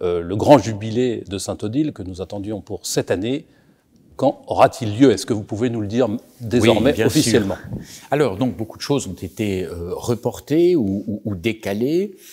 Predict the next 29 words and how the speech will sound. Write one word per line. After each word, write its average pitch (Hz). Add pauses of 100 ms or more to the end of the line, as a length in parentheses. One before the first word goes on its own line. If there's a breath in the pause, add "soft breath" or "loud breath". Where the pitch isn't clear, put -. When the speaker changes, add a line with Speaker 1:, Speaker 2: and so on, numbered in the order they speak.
(480 loud breath)
Speaker 2:
Euh, 104
en 107
sachant 117
qu'il 107
y 85
avait 98
des 90
baptêmes 85
d'adultes, 95
des 87
confirmations 90
d'adultes, 85
des, 87 (160)
des 87
professions 110
de 95
foi, 107
des 104
mariages, 101
et -
cetera. 107
Alors 90
tout 107
ça 127
se 107
négocie 110
paroisse 107
après -
paroisse. -